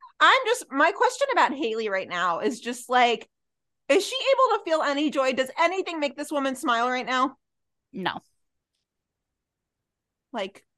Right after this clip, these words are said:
Speaker 1: why must we make her miserable all of the time?
Speaker 2: Right. But I don't know. I just, I would like a Burzek r-, storyline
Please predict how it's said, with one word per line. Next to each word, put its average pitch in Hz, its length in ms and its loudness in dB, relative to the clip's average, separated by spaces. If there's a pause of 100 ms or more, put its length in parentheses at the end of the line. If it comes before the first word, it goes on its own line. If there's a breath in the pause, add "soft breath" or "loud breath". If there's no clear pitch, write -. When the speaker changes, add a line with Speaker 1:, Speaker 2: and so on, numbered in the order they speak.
(2000)
Speaker 1:
why 202 600 -2
must 190 260 -10
we 190 120 -8
make 170 200 -10
her 180 100 -8
miserable 190 800 -6 (180)
all 190 400 4
of 170 140 -6
the 160 80 -14
time? 214 480 -4 (680)
Speaker 2:
Right. 135 300 -10 (1200)
But 104 260 -4 (1300)
I 285 100 6
don't 302 80 4
know. 254 100 8
I 277 200 4
just, 339 300 0 (2000)
I 294 80 6
would 320 160 4
like 302 180 4
a 370 60 2
Burzek 247 580 0
r-, 240 140 -12 (120)
storyline 240 960 2